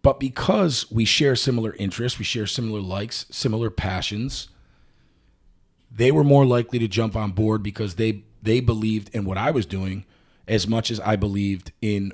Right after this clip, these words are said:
what they do. So instead of looking at it like I'm owed something, in order to get what you want out of this life, you may have to give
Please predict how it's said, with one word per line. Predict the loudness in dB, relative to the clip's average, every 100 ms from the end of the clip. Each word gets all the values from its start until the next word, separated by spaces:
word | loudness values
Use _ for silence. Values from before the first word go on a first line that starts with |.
| -4
what | -4 -2
they | -2 -2
do. | -4 -12 -16 _ _ _ _ _ _ _ _ _ _ _ _ _ _ _ -4
So | 0
instead | 0 2 4
of | 6
looking | 6 4 2
at | 0
it | 0
like | -2 0
I'm | 0
owed | 6 6 6
something, | 4 0 -2 -2
in | 6
order | 8 8
to | 2
get | -2 -4 -2
what | -4 -2
you |
want | -2 -2 -4 -4
out | -6 -6
of | -6
this | -8 -4
life, | -2 -2 -2
you | 2 4
may | 4
have | 0 -4 -6
to | -8
give | -4 -4 -4